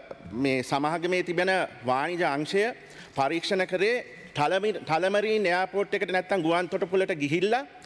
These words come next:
විශේෂයෙන්ම බැලුවා ලංකාවට එන කී දෙනෙක් මාසෙකට ලංකාවට එනවද කියන එක. බ-, මගීන් කොච්චර මගීන් ලංකාවට එන-, එනවද කියලා සමීක්ෂණයක් කරලා තමයි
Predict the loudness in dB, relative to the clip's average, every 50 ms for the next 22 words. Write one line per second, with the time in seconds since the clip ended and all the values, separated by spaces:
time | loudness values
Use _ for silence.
0 | -20 -20 -20 -4 -2 -2 2 2 2 2 2 0 -2 -2 0 0 0 0 2 2
1 | 2 2 2 2 2 2 2 2 0 -2 -4 -10 -6 -2 0 0 0 0 -2 -2
2 | 0 2 2 2 2 0 -2 -2 0 0 0 -2 -2 -6 -12 -20 -20 -20 -20 -20
3 | -20 -20 -20 -20 -20 -20 -20 -20 -20 -20 -18 -6 -2 0 2 2 2 2 0 0
4 | -4 -2 -2 0 0 0 0 0 0 0 2 2 2 2 0 0 0 2 2 2
5 | 2 0 0 2 2 2 2 0 0 0 -2 -2 -2 -2 -4 -6 -8 -10 -10 -12
6 | -18 -20 -20 -16 -6 0 2 2 4 4 4 4 4 4 2 2 0 -2 -6 -2
7 | -2 -2 0 0 0 -2 -2 0 -2 -2 -2 0 0 2 2 2 0 0 -2 0
8 | 2 0 0 0 0 0 0 0 0 0 -2 -2 -2 0 0 2 2 2 2 2
9 | 0 0 0 0 0 0 0 -2 -2 0 0 0 0 0 0 0 0 0 -2 -4
10 | -2 -2 0 2 2 0 0 0 0 0 0 0 -2